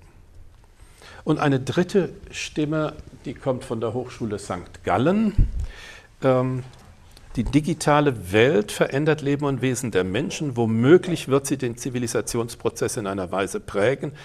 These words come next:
wie dies noch keine Erfindung bisher vermochte. Es liegt an den Universitäten, die künftigen Entscheidungsträger der Gesellschaft zu kritischen und offenen Persönlichkeiten mit Urteilskompetenz zu erziehen.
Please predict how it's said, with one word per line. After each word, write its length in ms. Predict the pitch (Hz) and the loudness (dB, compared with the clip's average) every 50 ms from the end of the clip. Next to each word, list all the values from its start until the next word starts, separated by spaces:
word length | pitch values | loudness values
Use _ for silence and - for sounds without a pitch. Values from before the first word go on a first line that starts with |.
| - - - - | -20 -20 -6 -4
wie 100 | - 143 | -2 -2
dies 200 | 160 127 - - | -2 -4 -4 -4
noch 180 | 98 87 - | -6 -8 -8
keine 320 | - - 110 123 147 147 - | -4 -2 0 0 0 -2 -2
Erfindung 500 | - 117 - - - 117 113 113 107 104 | -4 -6 -6 -6 -6 -4 -4 -4 -4 -6
bisher 300 | 117 107 - - 113 110 | -6 -8 -8 -6 -6 -8
vermochte. 580 | - - 107 90 85 - - - - - - - - - - - - - - - - - - | -4 -6 -6 -4 -4 -6 -8 -8 -14 -14 -14 -14 -16 -20 -18 -16 -16 -16 -16 -18 -18 -10 -6
Es 160 | 117 107 - | -6 -4 -2
liegt 380 | 101 101 139 190 185 - - | 0 4 4 4 4 4 2
an 100 | 151 143 | 2 4
den 140 | 147 151 147 | 2 0 0
Universitäten, 840 | 151 147 131 139 123 131 123 117 - 127 - - 123 131 127 - 131 | -2 -2 0 0 0 0 -2 -2 -2 -8 -2 2 2 2 2 0 -4
die 100 | 104 107 | -6 -6
künftigen 720 | - - - - 151 165 139 - - - 156 156 147 - - | -6 -6 2 2 2 2 2 -4 -6 -6 -2 -2 -2 -2 -4
Entscheidungsträger 960 | 131 127 - - 110 107 120 131 143 131 - - - - 127 123 123 127 123 | -8 -8 -4 0 2 2 2 2 0 -6 -8 -8 -4 -2 -2 0 0 -2 -2
der 120 | 120 117 | -4 -4
Gesellschaft 600 | 110 117 107 107 101 107 113 - - 117 - - - | -4 -2 -2 0 0 -2 -2 -2 -4 -4 -4 -4 -8
zu 120 | - 90 | -12 -12
kritischen 580 | - - - 120 131 131 - 160 - - 156 147 | -12 -6 -2 -2 -2 -2 -4 -10 -6 -6 -6 -6
und 240 | - - 123 - - - - | -6 -8 -10 -10 -10 -14 -2
offenen 420 | - 143 139 - 151 139 135 127 127 | -2 -2 0 0 -4 -4 -4 -4 -4
Persönlichkeiten 920 | - 120 110 104 104 107 90 85 - - - 107 110 117 - - 104 101 | -4 -4 -2 -2 -4 -4 -4 -6 -12 -4 -2 -2 -2 -2 -4 -8 -8 -6
mit 240 | 117 - - - - | -6 -8 -10 -12 -10
Urteilskompetenz 1120 | 101 101 - - - 107 113 - - - - 104 104 - - - - 98 110 107 - - | -10 -10 -10 -8 -8 -8 -8 -8 -14 -12 -12 -12 -12 -12 -18 -14 -14 -14 -14 -14 -18 -18
zu 120 | - - | -18 -16
erziehen. 580 | 117 123 117 - - - 78 80 80 71 - | -14 -14 -14 -12 -12 -12 -10 -12 -12 -14 -14